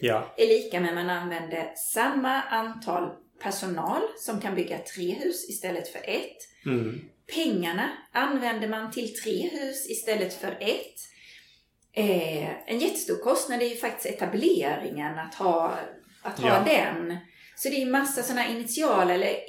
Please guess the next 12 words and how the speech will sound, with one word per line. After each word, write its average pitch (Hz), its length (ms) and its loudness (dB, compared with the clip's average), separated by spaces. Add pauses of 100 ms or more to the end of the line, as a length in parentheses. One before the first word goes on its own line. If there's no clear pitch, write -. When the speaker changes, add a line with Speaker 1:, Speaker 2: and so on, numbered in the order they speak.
(120)
Speaker 2:
engångskostnader 185 1120 0
som 190 200 -6
är 196 360 2
oavsett 208 480 2
hur 180 40 -6
många 185 140 -2
hus 190 200 -4
man 180 120 -4
bygger. 208 440 -4
Speaker 1:
Mm. 117 240 -2 (640)
Speaker 2:
Där 294 580 6
är 208 60 2